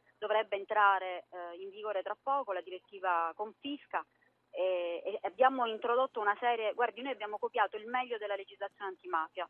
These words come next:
inutile che ci giriamo attorno, abbiamo proprio copiato il meglio della legis-, della legislazione antimafia italiana che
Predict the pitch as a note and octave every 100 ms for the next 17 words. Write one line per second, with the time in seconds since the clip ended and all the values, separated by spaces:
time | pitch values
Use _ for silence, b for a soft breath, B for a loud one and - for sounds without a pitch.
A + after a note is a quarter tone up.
0 | - A3 A#3+ G#3+ G#3 A#3 A3+ G#3+ G#3+ G#3+
1 | G3 F#3 F3+ F3+ B3 G#3 A#3 A#3 G#3+ G#3+
2 | A3 G#3 A#3 A3+ G3 F#3+ G3 G3+ G#3 E3+
3 | G3 G3 G3 F#3+ G3+ A3 G#3+ - A3+ G#3+
4 | A3 G#3+ G#3+ G3 B B B B B A#3+
5 | B3 A#3+ C#4 C4+ F#3+ A3+